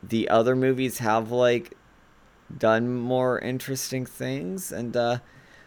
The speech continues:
I think it's good to see that, like, the Barbie brand has just done their best to, like,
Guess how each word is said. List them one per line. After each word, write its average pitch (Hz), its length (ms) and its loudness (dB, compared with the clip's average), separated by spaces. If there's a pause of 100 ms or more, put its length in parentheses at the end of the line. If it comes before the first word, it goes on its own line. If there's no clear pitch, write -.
(160)
I 143 100 8
think 180 260 2
it's - 160 2
good 170 280 4
to 151 120 2
see 151 220 2
that, 143 260 4
like, 131 280 8 (360)
the 117 200 6
Barbie 131 360 8
brand 123 340 4
has 113 240 4 (260)
just 117 340 4 (480)
done 127 240 8
their 127 140 6
best 117 340 6
to, 110 80 -8
like, 107 320 2